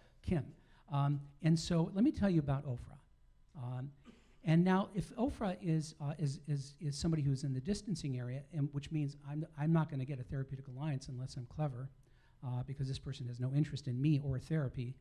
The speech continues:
at all. Um, I'm gonna wait for an opportunity to rescue this partner from this partner as my way in. Uh, and so she's gonna, uh, be angry with her, probably for distancing and doing the other stuff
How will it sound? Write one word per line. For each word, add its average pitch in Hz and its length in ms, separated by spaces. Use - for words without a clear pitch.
at 120 60
all. 147 340
Um, 139 280
I'm 202 220
gonna 156 200
wait 156 220
for 143 220
an 139 80
opportunity 143 640
to 147 100
rescue 170 400
this 135 160
partner 131 360
from 143 220
this 165 160
partner 123 440
as 147 160
my 143 180
way 127 320
in. 196 220
Uh, 120 200
and 135 160
so 143 380
she's 135 200
gonna, 165 320
uh, 131 180
be 123 160
angry 254 300
with 123 160
her, 120 240
probably 349 280
for - 140
distancing 143 680
and 135 80
doing 127 240
the 127 60
other 120 140
stuff 123 380